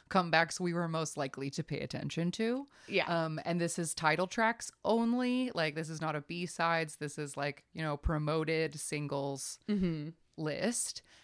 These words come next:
Speaker 1: And then we have fifteen spots.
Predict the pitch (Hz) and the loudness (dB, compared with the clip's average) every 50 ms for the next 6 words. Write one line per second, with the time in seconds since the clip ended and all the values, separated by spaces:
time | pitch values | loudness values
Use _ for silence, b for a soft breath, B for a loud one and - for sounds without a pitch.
0 | b b - 175 175 175 175 160 151 - 240 254 240 202 175 165 165 170 175 175 | b b -4 -2 0 0 -2 0 2 4 6 6 6 6 4 2 2 0 -2 -4
1 | - - 165 165 165 165 165 - - - - - 165 160 160 - - - 160 156 | -6 -4 -2 0 0 2 0 0 -2 -4 -2 0 2 2 0 0 -2 -2 -2 -2
2 | - - - - 156 147 143 147 151 - - - - - - - - - - - | -2 -6 -6 -4 -2 -2 -2 -4 -4 -6 -6 -6 -6 -4 -6 -6 -8 -8 -8 -6
3 | - - - | -6 -8 -8